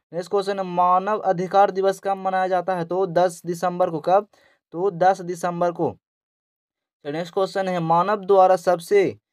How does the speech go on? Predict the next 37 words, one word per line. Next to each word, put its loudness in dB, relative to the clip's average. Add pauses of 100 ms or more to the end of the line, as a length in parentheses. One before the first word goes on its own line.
(220)
पहले -6
किस -14
धातु -2
का 2
प्रयोग 0
किया 0
गया 2
था? -2 (220)
तो -6
तांबा 0
का। 0
चलिए -4
नेक्स्ट -6
क्वेश्चन -4
है, -4
प्लासी 0
का -2
युद्ध -6 (340)
कब -6
हुआ 0
था? -4
प्लासी 2
का -4
युद्ध -2
कब 0
हुआ 2
था? 0
तो -8
सत्रह -2
सौ -6
संतावन -2
ईस्वी -10
में। -6
नेक्स्ट -8
क्वेश्चन -8
है -4
दोस्तों, -6